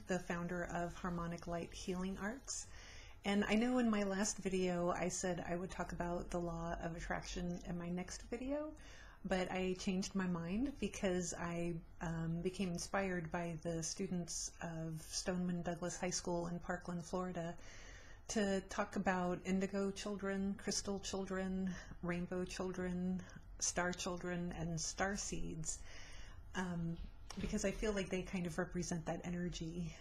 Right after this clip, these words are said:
um, really well. And, um, it's, it's been surprising for me to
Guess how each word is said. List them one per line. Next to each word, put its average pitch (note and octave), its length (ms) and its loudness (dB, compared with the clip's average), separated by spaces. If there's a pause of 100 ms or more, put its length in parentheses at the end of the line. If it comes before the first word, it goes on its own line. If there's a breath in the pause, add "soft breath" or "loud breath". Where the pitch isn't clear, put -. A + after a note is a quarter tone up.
(120)
um, D#3+ 540 0
really F3 280 2
well. D#3+ 460 -2 (560 loud breath)
And, F3+ 380 4 (100)
um, F3+ 340 4 (120)
it's, - 240 2
it's G3+ 100 -2
been C#4+ 160 6
surprising A3 640 6
for - 140 -2
me F3+ 220 4
to F3 360 0